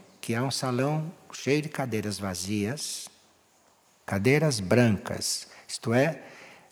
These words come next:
um, uma tarefa positiva que está aguardando por este grupo, e você parece que é a única que se deu conta, então você precisa individualmente, pessoalmente, perguntar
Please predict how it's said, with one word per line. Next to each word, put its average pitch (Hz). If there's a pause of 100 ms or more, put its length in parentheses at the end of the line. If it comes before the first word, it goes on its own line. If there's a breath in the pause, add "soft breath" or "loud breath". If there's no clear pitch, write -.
um, 92
uma 98
tarefa 135
positiva 127
que -
está 135
aguardando 139
por 156
este 156
grupo, 113 (920 soft breath)
e 139
você 196
parece 147
que -
é 156
a 147
única 117
que 101
se 117
deu 117
conta, 196 (720 soft breath)
então 175
você 233
precisa 233 (760)
individualmente, 151
pessoalmente, 170
perguntar 202